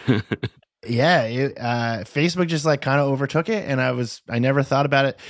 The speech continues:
Speaker 2: There, it's really sad to think about that, but there was a day where I logged into MySpace for the last time, and then I just never looked back.
Speaker 1: <laughs>
Speaker 2: Although I think I was probably one of the later MySpace users because I was still trying to play in bands as of, like, two thousand eight or nine.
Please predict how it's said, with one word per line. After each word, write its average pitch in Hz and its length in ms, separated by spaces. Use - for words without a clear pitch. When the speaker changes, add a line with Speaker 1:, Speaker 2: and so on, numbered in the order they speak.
Speaker 2:
There, 165 160
it's 170 220
really 226 180
sad 190 220
to 170 40
think 214 160
about 113 200
that, 110 160
but 113 160
there 120 180
was 135 180
a 160 60
day 120 420
where 117 160
I 110 140
logged 113 340
into 131 160
MySpace 127 480
for 110 100
the 107 60
last 113 280
time, 147 400
and 113 180
then 113 160
I 110 160
just 110 200
never 110 280
looked 107 200
back. 135 340
Speaker 1:
<laughs> - 260
Speaker 2:
Although 165 280
I 160 120
think 202 180
I 202 40
was 190 100
probably 190 200
one 180 80
of 170 40
the 147 100
later 127 880
MySpace 113 640
users 123 400
because 110 340
I 107 80
was 113 140
still 120 220
trying 110 300
to 110 80
play 104 260
in 101 120
bands 107 480
as 98 260
of, 95 120
like, 92 180
two 104 140
thousand 95 480
eight 98 180
or 92 80
nine. 98 520